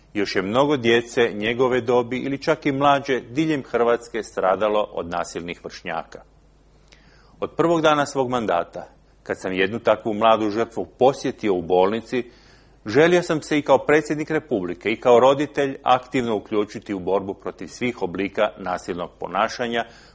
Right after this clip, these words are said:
ponašanja koje nije samo neprihvatljivo, već je prečesto s tragičnim posljedicama. Duboko svjestan kompleksnosti problema nasilja među mladima, koje nesumnjivo raste s ekonomskom krizom,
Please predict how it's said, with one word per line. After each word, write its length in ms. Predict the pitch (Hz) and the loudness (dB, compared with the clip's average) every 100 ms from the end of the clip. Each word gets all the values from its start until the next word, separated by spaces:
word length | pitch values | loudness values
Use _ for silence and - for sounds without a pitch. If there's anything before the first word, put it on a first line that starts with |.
| _ | _
ponašanja 580 | 120 131 147 160 151 135 | 0 2 0 -2 -4 -4
koje 200 | 139 123 | 0 0
nije 280 | 131 175 185 | 0 -4 -4
samo 360 | - 131 127 117 | -2 -2 0 -2
neprihvatljivo, 840 | 110 117 110 120 131 - 92 85 | -2 -4 -2 2 2 0 -10 -8
već 260 | 87 85 - | -8 -8 -8
je 80 | 87 _ | -10 _
prečesto 540 | 117 143 143 139 - 120 | -2 -2 -2 -8 -8 -10
s 100 | - | -2
tragičnim 540 | 95 92 92 - 90 | 0 0 -4 -12 -14
posljedicama. 760 | - 87 - 82 - - - - _ _ _ _ _ _ _ _ _ _ _ - - - _ - | -10 -10 -8 -14 -14 -16 -18 -20 _ _ _ _ _ _ _ _ _ _ _ -20 -20 -20 _ -4
Duboko 360 | 131 175 180 | 2 2 2
svjestan 420 | - 151 117 - | 2 2 2 0
kompleksnosti 720 | 85 92 - 107 - 90 - - | -2 -6 0 0 0 -6 -10 -10
problema 500 | - 82 95 98 92 | -8 -4 -2 -2 -2
nasilja 500 | 92 101 - 92 82 | 0 0 -4 -8 -8
među 260 | 85 85 | -8 -10
mladima, 600 | 87 107 113 113 110 110 - | -2 0 0 -2 -4 -4 -8
koje 180 | - 107 | -6 -4
nesumnjivo 580 | 104 104 135 139 131 127 | -2 -6 -6 -4 0 4
raste 420 | 127 131 135 - | 6 4 2 -6
s 160 | 78 - | -8 -6
ekonomskom 600 | 104 101 92 85 - 85 | -6 -6 -8 -10 -14 -14
krizom, 520 | - 101 104 101 95 | -6 -4 -2 -4 -6